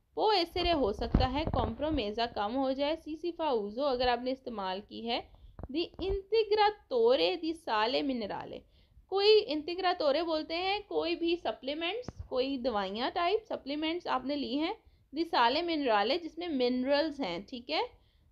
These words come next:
तो ये सवाल भी गलत है क्योंकि अगर मिनरल्स, विटामिन्स या कोई इस किस्म की दवाइयाँ आप ले रहे हैं तो उससे भी कोई आपकी ड्राइविंग एबिलिटी में फ़र्क नहीं पड़ता। आठवां सवाल है, एडियोनेता लगुइदा पो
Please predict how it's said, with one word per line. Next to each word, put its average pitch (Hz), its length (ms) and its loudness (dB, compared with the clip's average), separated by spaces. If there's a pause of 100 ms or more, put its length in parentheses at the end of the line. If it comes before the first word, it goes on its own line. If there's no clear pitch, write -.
तो 381 200 6
ये 403 200 6
सवाल 403 320 4
भी 381 120 4
गलत 311 280 0
है 403 60 -2
क्योंकि 359 280 -4
अगर 370 240 0
मिनरल्स, 294 760 2
विटामिन्स 277 720 0
या 262 160 -2
कोई 277 240 -4
इस 285 100 -6
किस्म 294 280 -6
की 294 100 -2
दवाइयाँ 233 500 0
आप 262 140 0
ले 214 240 2
रहे 262 160 2
हैं 285 240 0
तो 349 80 -6
उससे 311 300 -6
भी 330 160 -2
कोई 285 340 0
आपकी 254 320 0
ड्राइविंग 226 380 2
एबिलिटी 220 360 -4
में 269 120 -4
फ़र्क 208 320 -6
नहीं 202 260 -8
पड़ता। - 440 -14 (960)
आठवां 285 380 0
सवाल 285 420 2
है, 320 260 2 (460)
एडियोनेता 440 540 0
लगुइदा 277 540 0
पो 359 460 0